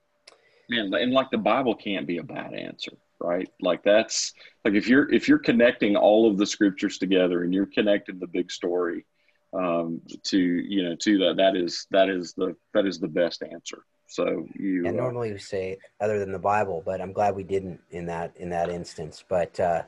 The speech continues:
Speaker 2: actually, we don't say that. We haven't said that for a long
Speaker 1: No, we
Speaker 2: time,
Speaker 1: haven't,
Speaker 2: but I'm
Speaker 1: we haven't said that for a long time.
Speaker 2: Yeah, I know. 'Cause, yeah, I think people kinda caught on, but I'm glad
Speaker 1: Yeah.
Speaker 2: we didn't say that 'cause that was, that was, that was great, man. Um, it's funny, Tom Davis, uh, he's actually living in Barcelona right now,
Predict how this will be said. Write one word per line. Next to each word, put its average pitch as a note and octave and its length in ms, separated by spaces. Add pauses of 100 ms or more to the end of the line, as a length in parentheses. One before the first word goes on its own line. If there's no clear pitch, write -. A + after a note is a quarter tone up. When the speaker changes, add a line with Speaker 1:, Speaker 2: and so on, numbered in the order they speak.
(100)
Speaker 2:
actually, D#3+ 220
we D3+ 80
don't D#3 200
say A2 140
that. G2 160
We C#3+ 80
haven't D#3+ 140
said C#3 140
that B2 140
for A2 120
a G#2 40
long G#2+ 140
Speaker 1:
No, C4+ 80
we D4+ 40
Speaker 2:
time, D4+ 180
Speaker 1:
haven't, D4 80
Speaker 2:
but A2 80
I'm - 180
Speaker 1:
we G3 100
haven't C4+ 180
said D#3 220
that C3+ 140
for C#3 120
a B2 60
long C3+ 280
time. C3 360
Speaker 2:
Yeah, G#2 460
I A#2 100
know. G#2+ 360
'Cause, A#2+ 360 (280)
yeah, C3+ 180
I G#2+ 40
think A2+ 200
people G#2+ 480
kinda G#2 220 (160)
caught G#2 180
on, G#2 360
but G2+ 260 (180)
I'm A2 140
glad B2 260
Speaker 1:
Yeah. A2 40
Speaker 2:
we A2 80
didn't G2+ 240
say A2+ 220
that G2+ 220
'cause F#2 120
that G#2 160
was, F#2+ 260
that G#2 120
was, F#2 200 (100)
that G2+ 120
was F#2+ 120
great, F#2+ 340
man. F2+ 280 (140)
Um, A2 280
it's - 100
funny, E3+ 260
Tom C#3+ 260
Davis, C3+ 480 (100)
uh, A2 440 (500)
he's C3+ 120
actually D3+ 280
living C3 200
in G#2 100
Barcelona A#2 580
right E2+ 160
now, F#2 160